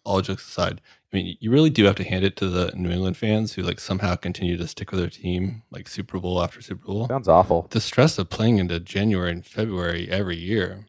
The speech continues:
Speaker 1: it's gotta take its toll.
Speaker 2: Yeah.
Speaker 1: So big thumbs up to those guys. Hard not to love a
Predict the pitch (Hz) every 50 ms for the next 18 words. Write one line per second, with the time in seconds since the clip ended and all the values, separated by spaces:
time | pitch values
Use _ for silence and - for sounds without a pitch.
0 | _ _ _ - - 151 143 135 127 - - - - - - - - 98 92 90
1 | 87 87 85 82 - - 95 87 87 95 - _ - 135 131 131 - 131 117 107
2 | - 110 104 _ - 101 98 92 95 104 - - 92 82 76 - - - _ _
3 | _ _ _ - 113 113 110 110 104 101 - - 98 95 92 98 92 85